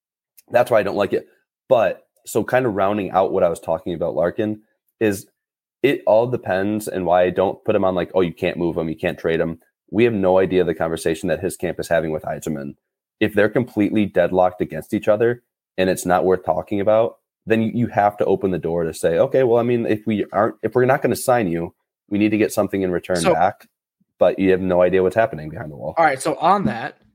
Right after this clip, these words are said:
Speaker 2: what, so what, at what point do you walk away from the conversation?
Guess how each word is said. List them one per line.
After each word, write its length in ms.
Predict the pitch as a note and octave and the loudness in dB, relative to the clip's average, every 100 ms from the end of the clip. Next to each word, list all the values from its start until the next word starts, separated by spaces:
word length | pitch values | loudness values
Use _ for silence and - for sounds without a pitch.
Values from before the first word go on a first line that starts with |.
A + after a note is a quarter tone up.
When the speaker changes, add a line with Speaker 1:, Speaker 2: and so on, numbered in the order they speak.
| _ _ _ _ - | _ _ _ _ -18
Speaker 2:
what, 540 | C3+ D3 F#3 A3 - | -6 0 2 2 -4
so 240 | - F#3+ E3 | -6 -2 -2
what, 480 | C#3+ D3 G3 G#3 | -2 0 0 0
at 160 | E3+ E3+ | 0 2
what 180 | G3+ A#3+ | 2 0
point 340 | A3 G3+ D#3+ | 0 0 -2
do 100 | C3 | -6
you 120 | D3 | -4
walk 260 | D3+ C#3+ C#3 | 0 0 -2
away 240 | B2+ A#2 | -6 -12
from 140 | A#2 B2 | -14 -16
the 60 | |
conversation? 680 | A#2 A#2+ - - G2 A2+ - | -14 -14 -12 -14 -14 -14 -18